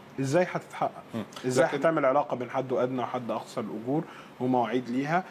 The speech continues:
Speaker 1: إزاي هتعمل، هتستعيد الأمن في مصر وحت-، ومواعيد ليها؟ إزاي هتطهر أجهزة ومؤسسات الدولة من الفساد اللي فيها ومواعيد ليها؟
Speaker 2: طيب.
Speaker 1: ده المعيار الرئيسي.
Speaker 2: دكتور عمرو، آه، لا أعرف إذا كنت تتفق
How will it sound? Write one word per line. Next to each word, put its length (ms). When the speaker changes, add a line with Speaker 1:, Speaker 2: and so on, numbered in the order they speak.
Speaker 1:
إزاي 360
هتعمل، 520
هتستعيد 640
الأمن 320
في 160
مصر 260
وحت-، 400
ومواعيد 540
ليها؟ 340
إزاي 320
هتطهر 540
أجهزة 460
ومؤسسات 600
الدولة 340
من 80
الفساد 440
اللي 120
فيها 320
ومواعيد 580
ليها؟ 100
Speaker 2:
طيب. 100
Speaker 1:
ده 60
المعيار 340
الرئيسي. 320
Speaker 2:
دكتور 260
عمرو، 340
آه، 500
لا 260
أعرف 200
إذا 100
كنت 280
تتفق 340